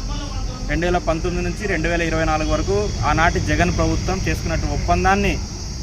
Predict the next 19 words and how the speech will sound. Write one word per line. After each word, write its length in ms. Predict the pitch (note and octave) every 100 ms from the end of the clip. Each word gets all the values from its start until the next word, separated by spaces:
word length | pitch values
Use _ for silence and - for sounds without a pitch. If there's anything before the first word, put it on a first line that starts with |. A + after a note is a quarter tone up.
| - D3
ఆనాటి 300 | D#3+ F3+ G3+
ప్రతిపక్షంలో 600 | G3 E3+ E3+ F#3 G3+ F3+ E3+
ఉన్నటువంటి 440 | E3 D#3 D3 D#3 C3 A#2 - -
చంద్రబాబు 400 | D#3 E3+ F3+ E3+
నాయుడు 260 | E3 D#3+ E3
గారు 200 | F3 E3+ - - -
స్మార్ట్ 320 | D#3 D#3+ E3 F3
మీటర్లు 420 | F3+ F3 E3 F3 E3 C#3 - - D3+
ఎక్కడ 200 | D3 - D3+
బిగించినా 400 | E3+ F3 - F3
కూడా 220 | E3 E3+ F#3 E3
పగలగొట్టాలని 640 | D#3+ E3+ E3+ F3 E3 E3+
పిలుపునిచ్చారు. 580 | D#3+ D#3 D3+ C3 B2+ G#2+ - - - C#3+
అదేవిధంగా 560 | D#3+ G3 F#3+ F3+ F#3+ G#3
నారా 300 | E3+ E3+ F3+
లోకేష్ 400 | E3 E3 F3 E3+
గారు, 240 | E3+ E3+ G#3 - - -
అలాగే 300 | D#3+ F3+ F3+ F3+
ఉన్నటువంటి 420 | E3+ E3+ E3